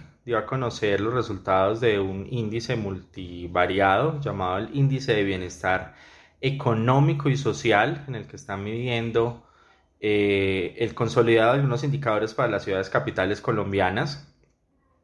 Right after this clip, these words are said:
eh, siendo, eh, Manizales la ciudad que ocupó el tercer lugar en este ranking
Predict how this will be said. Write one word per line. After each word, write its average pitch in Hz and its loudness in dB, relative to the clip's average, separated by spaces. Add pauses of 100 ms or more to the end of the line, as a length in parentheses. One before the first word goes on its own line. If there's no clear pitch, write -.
(180)
eh, 127 0
siendo, 151 2 (400)
eh, 123 0
Manizales 147 2
la 120 0
ciudad 110 -2
que 135 -6
ocupó 120 -2
el 104 -6
tercer 127 2
lugar 123 4
en 123 -2
este 120 -2
ranking 160 -2